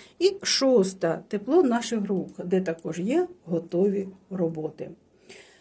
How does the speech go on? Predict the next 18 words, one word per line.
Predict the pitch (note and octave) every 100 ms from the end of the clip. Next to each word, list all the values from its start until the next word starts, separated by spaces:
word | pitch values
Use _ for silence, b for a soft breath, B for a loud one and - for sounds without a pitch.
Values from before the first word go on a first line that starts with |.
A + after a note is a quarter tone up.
| B B _ _ _ _ _ _ _ -
Всього | - G#4 F4 E4+ -
в | B3+
мене | B3 B3 A3+
виходить | F#3+ F#3+ F#3+ D4+ F#4 E4+ D4+ - -
сім | - - D4+ F#4+ F#4 -
готових | F#3 F3+ F#3 G3 G#3+ G#3+ G#3 _ -
робіт. | F#3+ F3 E3+ F3 - _ _ _ _ _
І | D#4+ F4 C#4+
два | F3 G3
недов'язи | G#3+ - E3 - E3 E3 F3
<laughs> | E3 -
залишаються | - - E3 F#3+ -
на | C#3+
потім | D3+ D#3+ E3 - -
колись. | F#3 F#3 F#3 - - _ _ _ _ _ _ b b b b _ -
Приходьте, | B3+ D#4+ G3+
будь | F#3+ F#3+
ласка, | F#3+ F#3 - F3+ D#3+